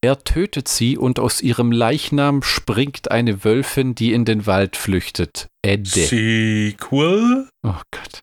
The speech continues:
Speaker 1: Bei manchen Filmen ist es gerechtfertigt, dass sie in die Obskurität geraten. Genauso wie das hier.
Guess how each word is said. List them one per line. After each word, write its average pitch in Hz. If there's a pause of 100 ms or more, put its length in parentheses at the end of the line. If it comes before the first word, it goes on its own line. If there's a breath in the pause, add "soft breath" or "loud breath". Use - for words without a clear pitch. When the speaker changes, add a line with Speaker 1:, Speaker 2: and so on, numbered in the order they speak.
(160)
Speaker 1:
Bei 135
manchen 151
Filmen 127 (180)
ist 107
es -
gerechtfertigt, 107
dass 101
sie 107
in 98
die 101
Obskurität -
geraten. 87
Genauso 101
wie 92
das -
hier. 87